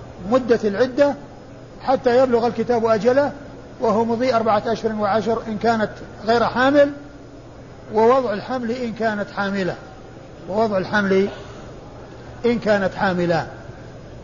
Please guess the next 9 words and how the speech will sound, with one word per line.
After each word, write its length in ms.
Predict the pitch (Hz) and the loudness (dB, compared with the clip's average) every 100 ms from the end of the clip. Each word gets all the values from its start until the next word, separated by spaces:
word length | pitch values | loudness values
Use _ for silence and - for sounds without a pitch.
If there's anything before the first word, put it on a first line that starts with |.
| - - - - - 170 | -16 -18 -18 -18 -12 -2
وعلى 240 | 160 196 | 2 4
هذا 540 | 185 233 240 208 208 - - - - - - - - | 6 6 6 4 2 0 -12 -16 -16 -18 -16 -16 -8
فليس 320 | 208 247 254 233 | 2 4 4 2
هناك 380 | 214 233 220 | 0 -2 -2
دليل 540 | 208 196 202 233 202 208 240 - - - - - - | 0 0 0 0 -2 -4 -8 -12 -18 -18 -18 -18 -6
يدل 680 | 180 202 185 240 214 202 202 - | 0 2 2 2 2 4 2 2
على 260 | 156 196 | 2 2
أن 240 | 220 220 214 | 2 0 -2
الحساب 640 | 185 190 - 208 240 | 0 0 4 4 4